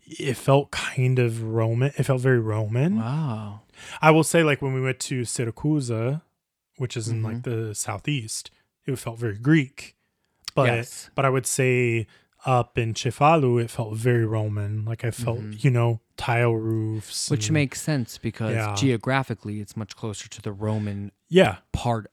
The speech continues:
Speaker 2: of Italy.
Speaker 1: Ab-, absolutely. Much easier to get to from
Speaker 2: Beautiful,
Speaker 1: Rome.
Speaker 2: though. So clean,
Speaker 1: Yeah.
Speaker 2: so sunny,
Speaker 1: Yeah, it's
Speaker 2: just
Speaker 1: gorgeous.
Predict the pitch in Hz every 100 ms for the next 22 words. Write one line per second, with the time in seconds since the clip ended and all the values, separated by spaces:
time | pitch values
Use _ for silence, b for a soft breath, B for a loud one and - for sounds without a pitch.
0 | - 107 104 101 98 - _ 151 139 98
1 | 92 - - 151 139 147 - 131 113 110
2 | 113 123 - 131 117 113 113 113 113 -
3 | 107 - 156 160 110 110 104 - 165 -
4 | - 117 120 120 120 117 113 - - 107
5 | 120 117 110 113 139 151 - 147 156 135
6 | 123 117 - -